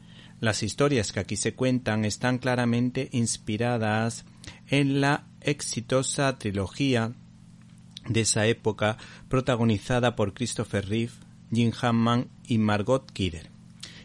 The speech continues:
Y los guiños al Superman uno, dirigido por Richard Donner y guionizado por Mario Puzo, el autor del libro del Padrino, son constantes,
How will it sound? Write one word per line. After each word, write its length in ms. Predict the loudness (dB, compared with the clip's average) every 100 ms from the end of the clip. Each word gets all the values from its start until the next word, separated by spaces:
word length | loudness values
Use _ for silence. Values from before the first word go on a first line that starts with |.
| -2
Y 60 |
los 160 | 0 2
guiños 400 | 4 4 2 0
al 140 | -2
Superman 560 | -4 -4 -2 0 0 2
uno, 200 | 2 0
dirigido 540 | -2 -4 -4 -2 -2
por 360 | -2 0 0 -2 -12 -20 -20 -14
Richard 460 | -2 -2 2 0 4
Donner 540 | 4 4 4 2 -2 -6 -16 -20 -20 -2
y 140 | 0
guionizado 1000 | 2 4 4 0 0 2 6 6 4 2 -8 0
por 560 | 4 6 6 4 2 -2 -12 2
Mario 380 | 4 4 4
Puzo, 500 | 2 2 0 -2 -4 -8 -16 -18 -20 -20 -4
el 160 | 0 2
autor 480 | 0 0 2 2 -2 -18 -6
del 200 | -2 0
libro 240 | 0 0 2
del 180 | 0 0
Padrino, 720 | 0 0 0 2 4 4 0
son 260 | 0 0 2
constantes, 760 | 0 -2 -2 -4 -4 -8 -12